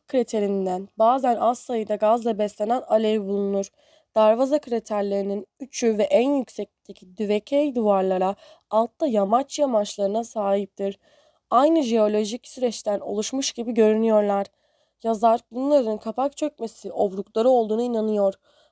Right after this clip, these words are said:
Darvazanın etrafındaki alan küvernöz kireç taşı ile kaplıdır. Gaz kraterinin birkaç mil yakınındaki birkaç çökme özelliği vardır.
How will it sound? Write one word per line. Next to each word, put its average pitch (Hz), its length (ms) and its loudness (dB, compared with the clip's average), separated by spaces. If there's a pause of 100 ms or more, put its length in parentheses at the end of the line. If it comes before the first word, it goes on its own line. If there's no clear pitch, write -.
(100)
Darvazanın 214 720 2 (280)
etrafındaki 220 800 -2
alan 202 360 0 (160)
küvernöz 240 680 2
kireç 262 360 -6
taşı 220 260 -10
ile 220 180 -6
kaplıdır. 208 640 -4 (340)
Gaz 262 260 4
kraterinin 208 760 -4
birkaç 254 440 -4
mil 247 200 -2
yakınındaki 208 800 -2 (300)
birkaç 294 400 0
çökme 247 360 -6
özelliği 220 580 2
vardır. 202 520 -2